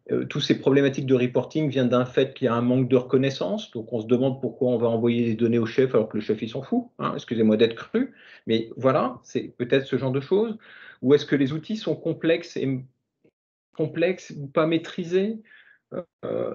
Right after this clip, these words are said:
est-ce que les processus sont pas très clairs et on sait pas où est-ce que ça aboutit, ce qu'on veut en faire de toutes ces données, donc on est un peu réticent à les envoyer ? Euh, est-ce qu'on s'assure que les méthodes, processus fonctionnent bien ? C'est-à-dire que,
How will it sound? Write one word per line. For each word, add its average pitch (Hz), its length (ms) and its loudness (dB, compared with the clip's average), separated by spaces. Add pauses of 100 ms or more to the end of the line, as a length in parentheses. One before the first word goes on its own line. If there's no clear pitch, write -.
est-ce 131 160 0
que 147 100 2
les 139 100 6
processus 160 500 -2
sont 147 140 -6
pas 151 140 0
très 151 180 0
clairs 165 320 0
et - 20 0
on 143 80 0
sait 143 160 -2
pas 151 120 4
où 156 80 4
est-ce 151 100 2
que 156 80 -2
ça 143 160 0
aboutit, 151 460 -4
ce 196 80 -10
qu'on 139 160 -4
veut 143 120 2
en 143 120 2
faire 170 260 0
de 147 80 -2
toutes 139 220 -10
ces 143 100 2
données, 147 380 2
donc 139 260 -6
on 131 140 -2
est 135 40 -2
un 131 80 0
peu 135 140 -2 (180)
réticent 139 360 -4
à 156 80 0
les 151 100 0
envoyer ? 165 420 0 (760)
Euh, 65 1600 2 (320)
est-ce 151 160 2
qu'on 160 180 -2
s'assure 170 420 2
que 156 100 4
les 143 100 6
méthodes, 151 520 4
processus 151 500 -2
fonctionnent 147 380 -2
bien ? 170 280 0
C'est-à-dire 143 500 2
que, 127 180 -4